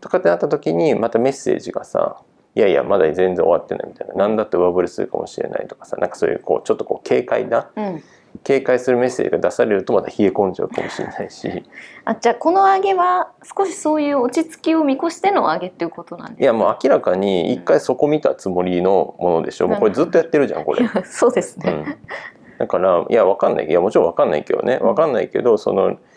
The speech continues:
Speaker 1: 来週のエフオーエムシーに向けて、
Speaker 2: うん。
Speaker 1: なんか、いや、で、まさに今週だよね。
Speaker 2: うん。
Speaker 1: 今週が意外と落ち着いて、むしろちょっとこう、
Speaker 2: はい。
Speaker 1: 上がってたりしたら、
Speaker 2: はい。
Speaker 1: それは気持ち悪いし、
Speaker 2: うん。
Speaker 1: 逆に今週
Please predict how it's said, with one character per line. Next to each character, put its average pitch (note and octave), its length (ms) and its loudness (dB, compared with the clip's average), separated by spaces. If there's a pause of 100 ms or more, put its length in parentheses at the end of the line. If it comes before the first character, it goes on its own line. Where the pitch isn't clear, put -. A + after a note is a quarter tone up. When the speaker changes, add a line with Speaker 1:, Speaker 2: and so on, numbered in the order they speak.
(180)
Speaker 1:
来 C3+ 200 2
週 D3+ 180 -2
の D3 60 4
エ D3 60 2
フ D3 140 2
オ D3 100 6
ー - 20 2
エ D3+ 40 0
ム D3 80 -2
シ - 140 -2
ー B2 40 0
に G2+ 80 0
向 - 140 -4
け - 120 -2
て、 G#2+ 280 2
Speaker 2:
う - 20 -2
ん。 F#2+ 60 -2
Speaker 1:
な - 80 -6
ん - 40 -6
か、 - 120 -14 (160)
い - 20 -2
や、 F2+ 120 2
で、 - 200 0
ま - 80 2
さ - 100 -2
に E3+ 60 0
今 D3 180 0
週 - 200 0
だ D4 120 0
よ - 100 0
ね。 - 260 -8
Speaker 2:
う - 40 -8
ん。 G3+ 160 -8 (200)
Speaker 1:
今 G#3+ 220 -2
週 A#3+ 220 0
が D#3+ 460 2
意 B2+ 80 0
外 E3 180 4
と - 100 0
落 - 180 -2
ち - 40 -20
着 C#3+ 200 -2
い - 20 -20
て、 A2+ 160 2
む - 80 -2
し - 80 -8
ろ G2+ 80 2
ち - 100 -2
ょ - 40 0
っ - 40 -4
と - 80 0
こ - 280 0
う、 - 40 -4
Speaker 2:
は G2+ 60 0
い。 - 40 -2
Speaker 1:
上 G#2 60 -2
が - 40 -10
っ - 20 -20
て - 100 -8
た - 120 -4
り - 80 -12
し - 80 -20
た - 140 -2
ら、 - 220 -2
Speaker 2:
は A#3 100 -4
い。 G3+ 100 -10 (500)
Speaker 1:
そ - 140 -2
れ G3+ 80 2
は - 60 -8
気 - 100 -2
持 C#3+ 140 2
ち - 120 -4
悪 B2 240 2
い - 60 -6
し、 - 240 -8
Speaker 2:
う G#2 140 -6
ん。 - 80 -8
Speaker 1:
逆 - 260 -2
に G3 180 2
今 F#3+ 280 2
週 F#3+ 280 4